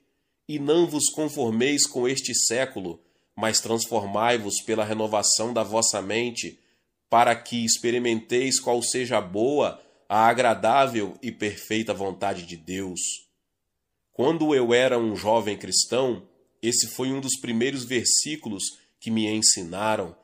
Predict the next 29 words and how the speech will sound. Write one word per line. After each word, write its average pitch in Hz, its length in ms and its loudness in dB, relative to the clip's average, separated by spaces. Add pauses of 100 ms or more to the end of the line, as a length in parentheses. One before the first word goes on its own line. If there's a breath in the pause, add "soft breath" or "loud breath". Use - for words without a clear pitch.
(260 soft breath)
e 113 80 -2
que 117 120 -4
memorizei 110 800 0
quando 113 380 -2
estava 107 340 -2
crescendo 117 680 0
na 101 100 -4
igreja. 90 640 -6 (600)
Ele 110 200 2
diz 113 480 0
que 110 180 -4
é 107 40 2
a 110 60 0
sua 127 320 0
responsabilidade 117 1040 -2
renovar 113 960 -2
a 104 80 -4
sua 98 280 0
mente. 107 600 -4 (580)
Observe 139 580 2
também 131 480 0
que 127 240 -6
ele 131 180 -4
não 131 240 -4
diz 123 340 -6
apenas 127 500 -2
para 120 240 0
ser 117 340 -2
transformado 127 960 -2